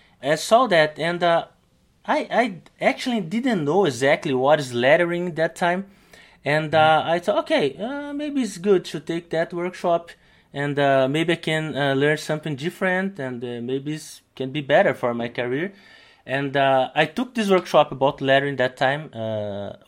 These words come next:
Speaker 1: the year was two thousand ten. And, uh, whoa, this, that workshop was so, uh, amazing because I start seeing,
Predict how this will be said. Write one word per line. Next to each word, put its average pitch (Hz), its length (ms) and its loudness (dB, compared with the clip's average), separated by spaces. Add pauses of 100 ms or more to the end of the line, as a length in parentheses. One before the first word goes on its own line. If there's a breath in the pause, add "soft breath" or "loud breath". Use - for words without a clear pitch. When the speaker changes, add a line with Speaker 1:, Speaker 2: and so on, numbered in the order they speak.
(300)
Speaker 1:
the 113 180 -6
year 135 340 -2
was 120 460 0
two 135 120 -12
thousand 117 540 -2
ten. 143 320 2 (880 soft breath)
And, 135 380 0
uh, 127 600 4
whoa, 147 560 2
this, 190 360 -2
that 170 280 4
workshop 156 560 0
was 143 220 0
so, - 420 -2 (480)
uh, - 800 -14
amazing 131 560 0
because 131 520 -4 (600 soft breath)
I 156 100 4
start 202 480 4
seeing, 185 840 -2